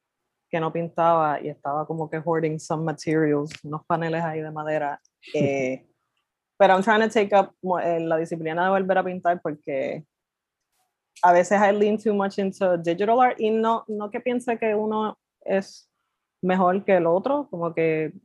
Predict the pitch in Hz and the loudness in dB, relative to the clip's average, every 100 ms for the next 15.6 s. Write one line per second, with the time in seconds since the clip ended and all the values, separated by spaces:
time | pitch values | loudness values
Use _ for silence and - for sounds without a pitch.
0 | 170 175 175 170 175 _ 175 170 180 175 | -2 0 0 -4 -12 _ -8 -6 -6 -4
1 | 175 - 160 160 156 135 135 _ _ _ | -2 -2 -6 -6 -8 -10 -12 _ _ _
2 | _ _ - 147 143 143 156 147 135 139 | _ _ -14 -12 -10 -12 -10 -8 -6 -8
3 | 165 - 226 _ _ _ _ _ _ _ | -8 -8 -8 _ _ _ _ _ _ _
4 | 123 113 151 147 139 139 139 127 175 170 | -10 -4 0 2 2 2 2 2 2 2
5 | 160 160 160 170 - - 190 180 170 165 | 2 4 4 2 -4 -10 -6 -4 -2 -2
6 | 170 165 170 165 160 156 151 - _ 170 | -4 -4 -4 -4 -4 0 0 -2 _ -2
7 | 156 170 160 156 151 147 131 139 135 135 | -2 -4 -2 -2 -2 -2 -2 -2 -4 -4
8 | 135 131 _ _ _ - 151 151 143 147 | -8 -10 _ _ _ -10 -6 -2 -2 -2
9 | 147 151 147 147 - 151 143 139 139 147 | -2 0 0 -2 -6 -4 -2 -4 -6 -6
10 | 139 147 160 151 151 143 143 147 147 139 | -6 -6 -8 -8 -6 -4 -2 -2 -2 -2
11 | 139 147 - 143 143 143 143 143 143 147 | -4 -8 -10 -6 -4 -4 -4 -4 -4 -6
12 | - 165 156 - 160 - 147 147 143 139 | -6 -4 -4 -6 -8 -4 -2 0 0 -2
13 | - 147 151 147 139 139 135 135 143 - | -6 -8 -4 -4 -6 -8 -6 -6 -6 -10
14 | 147 143 160 175 175 185 170 165 151 - | -4 0 2 0 0 -2 -2 -2 -2 0
15 | 156 147 156 139 135 | 0 0 -2 -2 -2